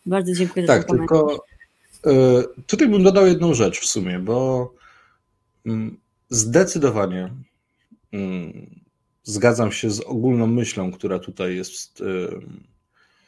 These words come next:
Speaker 2: przez pana Adriana podana, e, bo jakby, no, pamiętamy nawet, kto, e, głosował za wnioskiem do Trybunału,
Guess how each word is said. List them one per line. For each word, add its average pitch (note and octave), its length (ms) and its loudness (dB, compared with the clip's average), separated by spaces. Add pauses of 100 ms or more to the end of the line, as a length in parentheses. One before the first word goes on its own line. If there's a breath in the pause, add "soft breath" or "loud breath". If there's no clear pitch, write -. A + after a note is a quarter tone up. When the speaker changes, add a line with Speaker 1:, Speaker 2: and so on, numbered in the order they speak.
(440)
Speaker 2:
przez - 280 -10
pana F#2 340 -4
Adriana F#2 500 -4
podana, F#2 720 -6 (440)
e, A2 40 -6 (560)
bo D3+ 580 -2 (1500 loud breath)
jakby, C3 200 0
no, C#3 100 -2
pamiętamy C3 800 2
nawet, G#2+ 400 -4
kto, G2 720 -4 (300)
e, G#2+ 40 -10 (560)
głosował F#2+ 760 -6
za F2 560 -8 (140)
wnioskiem F#2+ 600 -8
do F2+ 100 -8
Trybunału, F2+ 720 -8